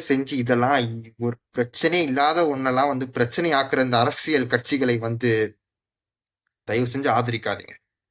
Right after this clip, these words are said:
யோசிங்க தயவு செஞ்சு. மிச்சத்தை வந்து நம்ம அடுத்த வீடியோ, வர வீடியோல பேசுவோம். அரசியல் களம் சூடு பிடிக்கும். ஏன்னா அடுத்த வருஷம் எலெக்ஷன் வருது. அப்ப இன்னும் நிறைய பேசலாம்.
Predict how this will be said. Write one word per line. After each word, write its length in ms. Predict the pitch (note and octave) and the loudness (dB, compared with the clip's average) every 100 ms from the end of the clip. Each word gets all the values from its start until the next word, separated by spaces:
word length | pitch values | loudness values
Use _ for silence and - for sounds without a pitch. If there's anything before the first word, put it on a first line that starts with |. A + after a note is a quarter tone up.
| _ _ - | _ _ -6
யோசிங்க 540 | A2+ C#3 G#3 G3+ D#3+ A#2 | 0 2 4 2 2 2
தயவு 240 | A2+ A2+ A2+ | 2 2 0
செஞ்சு. 260 | A2+ G2+ - _ _ _ _ - | -4 -6 -14 _ _ _ _ -10
மிச்சத்தை 460 | C#3 G3 F#3 F3 | -4 0 2 2
வந்து 420 | D3 C#3+ E3+ G3 _ - | 0 -2 -4 -6 _ -12
நம்ம 240 | E3 D#3+ | -4 0
அடுத்த 260 | D3+ D3 D#3 | 0 0 -2
வீடியோ, 240 | D#3 D#3 | 0 0
வர 180 | C#3+ D3 | 2 0
வீடியோல 280 | C#3+ C#3 C3+ | 0 0 0
பேசுவோம். 480 | C3+ B2+ B2+ C3 _ _ _ _ | -2 -2 -4 -6 _ _ _ _
அரசியல் 480 | A#2+ C3+ - D3+ C3+ | -2 0 2 0 0
களம் 260 | - C3+ | 0 0
சூடு 280 | C3+ C#3 C#3 | 0 -4 -4
பிடிக்கும். 440 | B2+ B2 B2 D3 - _ _ _ _ _ _ _ | -4 -6 -6 -10 -14 _ _ _ _ _ _ _
ஏன்னா 100 | A#2 | 0
அடுத்த 300 | C3 B2 C3 | 2 2 0
வருஷம் 200 | B2+ C#3+ | 0 2
எலெக்ஷன் 280 | C#3+ - C3 | 0 0 -2
வருது. 300 | A2+ B2+ C#3 - _ _ _ _ _ _ _ | -2 -4 -8 -10 _ _ _ _ _ _ _
அப்ப 220 | A#2 B2+ | -6 -4
இன்னும் 160 | C3+ | 0
நிறைய 280 | B2 A#2+ E3 | 2 4 2
பேசலாம். 600 | C#3+ B2 B2 A2 A2 - | 2 -2 -2 -2 -4 -8